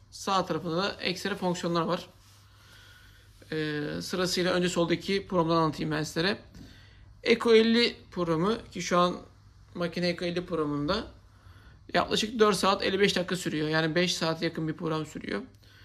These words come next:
Ee, günlük bulaşıklarınızı burada yıkamanızı tavsiye ediyorum. Çünkü en az enerjiyi burada harcıyor makine.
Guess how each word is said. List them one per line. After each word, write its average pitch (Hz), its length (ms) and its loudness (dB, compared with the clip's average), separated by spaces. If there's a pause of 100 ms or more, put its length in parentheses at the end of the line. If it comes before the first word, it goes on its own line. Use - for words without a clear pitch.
(680)
Ee, 151 340 -4
günlük 190 380 2
bulaşıklarınızı 180 720 0
burada 180 200 4
yıkamanızı 165 460 4
tavsiye 151 340 -2
ediyorum. 170 260 -4 (840)
Çünkü 175 600 -2 (1040)
en 190 120 -2
az 175 140 0
enerjiyi 165 440 0
burada 165 260 2
harcıyor 151 280 0
makine. 147 440 -2